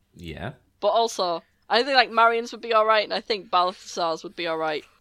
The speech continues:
Speaker 2: Silas's would make no fucking sense. I'd be like, "I honestly don't know about this character." And this is really why we need to do the Silas special, so Matt can <laughs> explain Silas to me as a
Speaker 1: Yeah,
Speaker 2: character.
Speaker 1: we'll just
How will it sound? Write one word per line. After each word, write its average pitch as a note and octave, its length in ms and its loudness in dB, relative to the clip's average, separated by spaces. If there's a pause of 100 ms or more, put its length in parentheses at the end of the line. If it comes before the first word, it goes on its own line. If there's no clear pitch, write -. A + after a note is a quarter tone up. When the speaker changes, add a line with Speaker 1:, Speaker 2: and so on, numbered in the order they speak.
Speaker 2:
Silas's F4+ 680 4
would C4 120 -6
make A#3 240 -4
no B3 140 0
fucking A3+ 400 -4
sense. G3+ 260 -6
I'd G3 120 -2
be G3+ 80 -8
like, G3 180 0
"I F3 80 4
honestly G#3+ 500 0
don't G#3+ 240 2
know F#3 120 2
about F3 220 -2
this - 140 -10
character." F3+ 460 -2
And C4 120 -2
this G4 180 -2
is D4+ 160 -6
really C4+ 240 -12
why G#3+ 180 6
we G3+ 80 -8
need G3 180 -10
to - 80 -12
do F#3+ 160 -8
the F3 100 -14
Silas F3 380 0
special, G#3+ 460 -2
so F#3+ 160 -6
Matt G3 280 0
can - 120 -4
<laughs> - 0 -
explain G#3+ 520 -4
Silas G3+ 520 4
to E4+ 140 2
me F#3 180 0
as - 100 2
a - 40 0
Speaker 1:
Yeah, - 60 0
Speaker 2:
character. - 180 4
Speaker 1:
we'll G#3+ 100 6
just - 160 -4